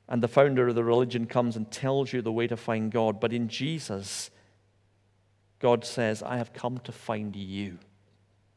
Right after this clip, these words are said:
That's why the gospel cannot be our way to God. It can only be the way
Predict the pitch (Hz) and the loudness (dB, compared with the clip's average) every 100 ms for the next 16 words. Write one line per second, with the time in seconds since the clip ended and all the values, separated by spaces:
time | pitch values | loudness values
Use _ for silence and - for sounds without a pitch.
0 | _ _ _ _ _ _ _ _ _ 135 | _ _ _ _ _ _ _ _ _ 6
1 | 143 - 131 120 123 123 - 120 - 127 | 6 6 4 4 2 0 0 -6 -2 0
2 | 131 127 120 120 113 - - - - 127 | 0 0 -2 -2 -2 -8 -16 -8 0 2
3 | 120 117 110 - 107 110 104 113 - 117 | 2 -2 -2 -6 -6 -4 -4 -4 -6 -6
4 | 117 127 117 120 113 110 117 127 123 104 | -4 -4 -4 -4 -4 -4 -4 -2 -4 -6
5 | 90 | -10